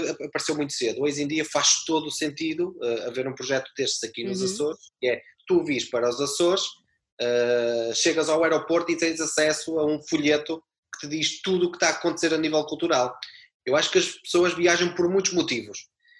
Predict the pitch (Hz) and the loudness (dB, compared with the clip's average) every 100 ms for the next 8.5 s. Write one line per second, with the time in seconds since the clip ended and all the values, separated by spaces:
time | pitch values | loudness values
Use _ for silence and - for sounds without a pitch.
0 | _ 135 139 131 131 131 135 135 147 165 | _ -4 -4 -2 -2 0 0 4 6 8
1 | 185 180 165 160 143 139 135 120 113 - | 8 6 4 0 0 2 2 0 -4 -2
2 | 135 156 160 156 135 127 127 123 120 - | 2 4 4 2 -2 0 2 4 2 -2
3 | - 139 139 139 - 135 123 127 139 147 | -2 0 2 -2 2 2 2 2 4 4
4 | 147 135 127 123 - 127 127 147 151 147 | 2 0 -6 -4 -4 -2 2 4 4 2
5 | 143 139 160 - 123 98 - _ - 214 | -2 0 -2 -4 -8 -10 -12 _ -2 0
6 | 151 147 143 147 147 151 156 151 156 - | 2 2 2 2 2 2 2 2 0 2
7 | 165 156 175 170 175 175 175 180 180 202 | 0 0 -2 0 -2 -4 -2 2 2 2
8 | 185 175 180 262 | 0 -2 -8 -12